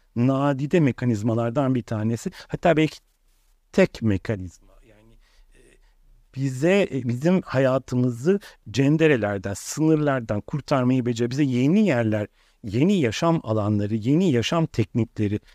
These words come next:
metotları, mekanizmaları, stratejileri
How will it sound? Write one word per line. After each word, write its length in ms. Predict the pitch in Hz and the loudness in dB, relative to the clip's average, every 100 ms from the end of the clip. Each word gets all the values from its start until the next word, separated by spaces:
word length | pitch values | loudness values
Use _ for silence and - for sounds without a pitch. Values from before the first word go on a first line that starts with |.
| - | -6
metotları, 760 | 113 143 151 143 - 123 107 95 | -4 -2 -2 -4 -2 -2 0 -2
mekanizmaları, 840 | 120 - 151 170 143 127 104 98 | -2 0 0 0 0 0 0 -2
stratejileri 880 | - - 156 139 123 135 131 113 | -4 0 0 0 -2 -2 0 -2